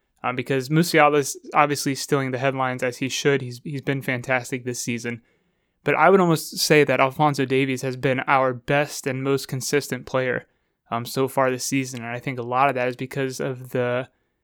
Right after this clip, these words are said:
uh, the lineup that Nagelsmann's putting out and the system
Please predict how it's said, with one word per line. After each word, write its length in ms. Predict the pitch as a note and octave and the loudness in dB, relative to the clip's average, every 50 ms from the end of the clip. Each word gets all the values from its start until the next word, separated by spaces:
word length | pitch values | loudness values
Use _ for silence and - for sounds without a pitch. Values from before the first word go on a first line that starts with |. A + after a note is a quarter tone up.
| _ _ _ _ _ _ _ _ _ _ _ _ _ - | _ _ _ _ _ _ _ _ _ _ _ _ _ -6
uh, 300 | - - D3+ C3+ C3 C3 | -4 0 0 0 0 0
the 120 | B2 C3 | -2 -4
lineup 520 | B2 C3 C3 C#3 D3 D3+ D3 D3 C#3+ - - | -2 2 4 4 4 4 4 2 0 0 -2
that 320 | - C3+ B2+ B2+ C3+ - - _ _ | -2 0 0 0 -2 -4 -8 _ _
Nagelsmann's 460 | E3+ D#3 D3 C#3+ C#3 C3 C#3+ C#3+ C3 | -2 0 2 2 0 -2 -4 -6 -4
putting 260 | - - C#3 C3+ C3 | -4 -4 -4 -2 0
out 100 | C3+ C#3 | 0 0
and 100 | C#3+ C#3 | 0 -2
the 40 | C3+ | -4
system 680 | - - - - E3 - - - C#3+ C3 C3 B2 - | -4 -2 0 0 0 0 0 0 -2 -2 -2 -8 -12